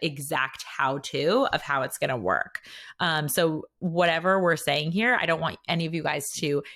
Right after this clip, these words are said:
use it against you. So, okay. Um, I, is there anything that you can think of, Mark, that about how you manage time differently before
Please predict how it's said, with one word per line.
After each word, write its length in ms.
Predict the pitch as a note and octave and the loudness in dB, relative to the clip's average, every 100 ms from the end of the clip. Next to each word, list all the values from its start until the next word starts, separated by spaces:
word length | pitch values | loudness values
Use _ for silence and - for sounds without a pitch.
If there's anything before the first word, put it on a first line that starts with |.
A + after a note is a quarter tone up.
| _ | _
use 380 | D#3 D3+ D3+ C#3 | -8 -2 -2 2
it 160 | C#3 - | 0 0
against 500 | C#3+ - - - - | -6 -4 -6 -8 -10
you. 80 | - - _ - - - - - _ | -10 -12 _ -18 -18 -18 -20 -20 _
So, 260 | - A#3+ A3 | -2 0 2
okay. 360 | A3+ G#3+ D3+ - - | 2 0 -2 -6 -2
Um, 500 | F#3 F3+ F3+ F3 F3 - - _ _ _ | 2 4 2 2 -2 -6 -12 _ _ _
I, 100 | F3+ F#3 | -8 -6
is 140 | - A3 | -4 -4
there 180 | D#4+ A4 | -4 -4
anything 380 | G3+ G#3 G3+ G#3 | -4 -4 -4 -4
that 160 | G3+ - | -4 -6
you 260 | D#3+ E3+ | -8 -8
can 240 | - F3 E3+ | -6 -6 -6
think 380 | - C3+ C3+ | -8 -12 -8
of, 240 | C#3 C#3 C#3 - | -6 -6 -6 -8
Mark, 400 | E3 C#3 C#3 - - | -6 -4 -6 -10 -10
that 300 | D#3 C#3+ C#3 - - | -2 0 0 -4 -6
about 440 | - D#3 D3 - | -2 0 0 -2
how 340 | - - D3 E3 | -8 -2 0 0
you 200 | E3+ F3 | -2 -4
manage 420 | D3 C#3 C#3+ - | -4 -6 -6 -10
time 380 | - C#3+ C#3 C#3 | -6 -4 -4 -6
differently 640 | - C3 - F#3 - G#3+ A3 | -8 -6 -4 -4 -4 -4 -2
before 540 | F#3 F3 E3 D#3+ D#3+ | -4 -4 0 2 2